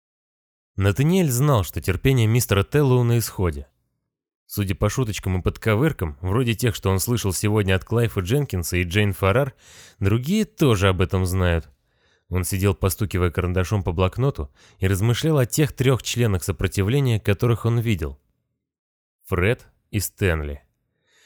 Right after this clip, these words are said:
Он скрипнул зубами и принялся ещё энергичнее постукивать карандашом. Рано или поздно он их непременно схватит. Провалиться ему, если не схватит. Ещё эта девчонка Китти. Темноволосая, решительная.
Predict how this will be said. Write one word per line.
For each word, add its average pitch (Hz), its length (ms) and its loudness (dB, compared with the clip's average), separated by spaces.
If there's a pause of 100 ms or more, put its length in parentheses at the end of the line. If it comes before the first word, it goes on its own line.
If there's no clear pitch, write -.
(200)
Он 98 140 2
скрипнул 117 420 0
зубами 104 420 2
и 92 40 2
принялся 117 480 0
ещё 127 340 0
энергичнее 120 540 0
постукивать 104 580 -2
карандашом. 92 640 -2 (800)
Рано 98 340 2
или 98 120 2
поздно 104 340 0
он 90 140 0
их - 100 -6
непременно 113 760 0
схватит. 80 480 -6
Провалиться 123 600 0
ему, 98 320 2
если 113 280 0
не 117 140 2
схватит. - 480 -2 (580)
Ещё 95 360 0
эта 110 160 0
девчонка 110 680 0 (240)
Китти. 92 560 -2 (640)
Темноволосая, 98 880 2
решительная. 87 840 -2